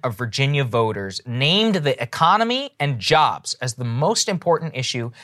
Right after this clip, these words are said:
facing the Commonwealth. Twenty-four percent said education, sixteen percent said taxes,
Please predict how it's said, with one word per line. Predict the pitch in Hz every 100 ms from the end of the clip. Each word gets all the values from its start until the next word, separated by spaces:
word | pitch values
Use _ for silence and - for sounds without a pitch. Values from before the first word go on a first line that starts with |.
| -
facing | - 143 135 131 110
the |
Commonwealth. | - 156 170 170 160 160 151 - - -
Twenty-four | - 202 294 294 190 151
percent | 120 117 127 120
said | - 113 110
education, | 113 - 123 127 - 131 123 - -
sixteen | - - 262 - 202 170
percent | 135 117 127 117 -
said | 110 85
taxes, | 117 107 - 110 101